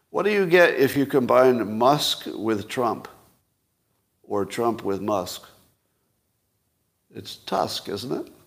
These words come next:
it? <laughs> It, it looks like it's just a combination of Elon Musk and Donald Trump. Donald Tusk.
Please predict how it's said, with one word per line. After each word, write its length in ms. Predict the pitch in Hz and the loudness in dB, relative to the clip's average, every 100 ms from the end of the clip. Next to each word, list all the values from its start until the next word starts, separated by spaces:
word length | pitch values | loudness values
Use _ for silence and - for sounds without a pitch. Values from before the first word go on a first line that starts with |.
| _ _ _ _ - | _ _ _ _ -18
it? 100 | - | -18
<laughs> 680 | - - _ _ _ - - _ _ _ _ _ _ _ _ _ _ _ - - - | -18 -20 _ _ _ -16 -16 _ _ _ _ _ _ _ _ _ _ _ -14 -12 -4
It, 80 | 185 | 0
it 280 | 175 120 160 | 2 4 4
looks 280 | 180 190 190 | 6 4 4
like 220 | 185 180 | 2 4
it's 200 | 156 - | 2 0
just 220 | 160 160 | -2 -2
a 60 | 160 | 0
combination 680 | 143 139 139 139 139 147 | 2 2 2 2 0 -2
of 240 | 120 117 - - - _ | -2 -2 -4 -18 -20 _
Elon 420 | 147 143 139 131 | 0 4 6 4
Musk 340 | 123 139 135 - | 4 2 2 -4
and 140 | 117 | -4
Donald 360 | 117 123 117 107 | 0 0 0 -4
Trump. 360 | 151 131 - - _ _ _ _ - | -4 -4 -6 -18 _ _ _ _ -4
Donald 380 | 107 113 110 - | -2 0 -2 -2
Tusk. 420 | 117 98 - - | -4 -4 -10 -14